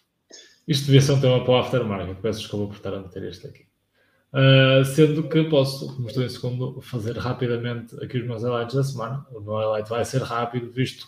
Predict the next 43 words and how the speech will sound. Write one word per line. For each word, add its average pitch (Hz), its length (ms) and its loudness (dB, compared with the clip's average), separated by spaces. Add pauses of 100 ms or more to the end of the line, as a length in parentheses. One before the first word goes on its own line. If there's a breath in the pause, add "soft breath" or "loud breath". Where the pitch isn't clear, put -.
(160)
que 147 120 6
só 143 260 4
tenho, 139 840 6 (280 loud breath)
só 185 120 0
tenho 147 220 4
a 139 40 2
falar, 131 460 2
ah, 120 480 -6
da 127 100 2
Dropbox, 135 840 0
que - 80 -20
subiu 123 220 -10
cerca 113 360 -10
de 110 80 -16
doze 113 220 -6
por - 80 -20
cento 117 180 -16
nos 117 140 -20
últimos 117 320 -14
cinco 110 200 -14
dias. 123 340 -6
O, - 500 -20
as 113 80 -14
restantes 123 380 -10
posições 120 680 -12 (280 loud breath)
estão - 160 2
numa 127 120 4
posição 117 300 -6
relativamente 117 480 -4
semelhante, 110 320 -10
por 107 80 -8
isso 101 100 -14
não 101 80 -12
vale 101 140 -4
a 104 40 -6
pena 107 160 -10
estar 110 260 -8
aqui 110 140 -6
a 104 40 -6
perder 120 300 -4
tempo 117 180 -10
com 127 180 4
isso. 131 280 0